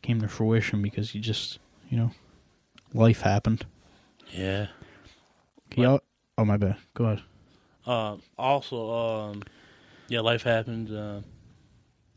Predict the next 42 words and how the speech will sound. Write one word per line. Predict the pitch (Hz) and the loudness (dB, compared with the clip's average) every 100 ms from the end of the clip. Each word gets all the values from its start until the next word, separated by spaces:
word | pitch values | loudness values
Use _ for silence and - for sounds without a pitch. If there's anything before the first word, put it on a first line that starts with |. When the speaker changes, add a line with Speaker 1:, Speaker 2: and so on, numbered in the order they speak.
| - | -2
Speaker 2:
I, | 120 | 2
I | 127 123 | 2 4
wish | 120 135 - | 6 6 4
he | 123 | -4
could | 120 | -6
just, | 113 | -4
like, | 110 107 _ _ _ | -4 -4 _ _ _
come | - 117 | -4 -2
back | 104 113 - | 0 0 0
and | 113 | -4
be | 104 113 - - - - - - | -2 -4 -4 -10 -20 -20 -20 -2
o-, | 127 123 - | 0 0 2
worried | 123 123 117 | 4 4 4
he's | 117 | 2
ever | 113 110 | 2 2
looking | 110 123 | 0 0
at | 117 | -4
it. | 113 | -4
It's | 107 | -4
like, | 98 - - - - - _ _ _ _ _ _ _ _ | -4 -8 -20 -20 -20 -20 _ _ _ _ _ _ _ _
yeah, | 120 107 | -2 0
you | 101 110 | 2 2
guys | 131 120 | 2 0
do, | 120 120 110 | 0 0 -2
you | - 120 | -4 0
guys | 131 123 | 4 4
are | |
continuing | 120 117 131 123 | 0 0 2 4
my | 120 | 4
work, | 117 107 - - - - - | 4 0 -4 -20 -20 -16 -10
people. | 104 110 110 - - _ _ _ _ _ | -6 -2 -4 -4 -20 _ _ _ _ _
Speaker 1:
Yeah, | - 127 | 0 0
he, | 107 131 143 | 2 2 4
uh, | 127 107 - _ _ _ | 4 2 -2 _ _ _
he | - 147 | -2 0
had | 156 | 2
plans | - 151 156 151 - | 2 4 4 2 2
to | 143 | 2
illuminate | 117 135 151 151 139 | 4 4 4 4 2
the | - | 0
world's | 110 127 131 - | 0 2 2 0
oceans | 110 135 - 170 170 - - | 0 2 4 2 2 0 -8